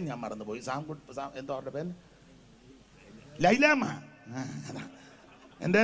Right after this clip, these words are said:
ലൈലേ, ലൈലേ, ഇനിയും നിനക്ക് ദൈവത്തെ അറിയാൻ അവസരമുണ്ട്. സത്യദൈവം യേശു ക്രിസ്തു, നിത്യദൈവം യേശു ക്രിസ്തു, യേശു ക്രിസ്തു മാത്രം ദൈവം.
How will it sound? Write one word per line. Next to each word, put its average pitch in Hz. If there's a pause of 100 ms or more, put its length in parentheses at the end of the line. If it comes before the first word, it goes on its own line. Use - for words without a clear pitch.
ലൈലേ, 269 (3250)
ലൈലേ, 269 (260)
ഇനിയും 339
നിനക്ക് 320
ദൈവത്തെ 311
അറിയാൻ 285 (100)
അവസരമുണ്ട്. 220 (960)
സത്യദൈവം 320
യേശു 330 (120)
ക്രിസ്തു, 254 (800)
നിത്യദൈവം 320 (100)
യേശു 359 (120)
ക്രിസ്തു, 302 (640)
യേശു 339
ക്രിസ്തു 339 (360)
മാത്രം 370 (100)
ദൈവം. -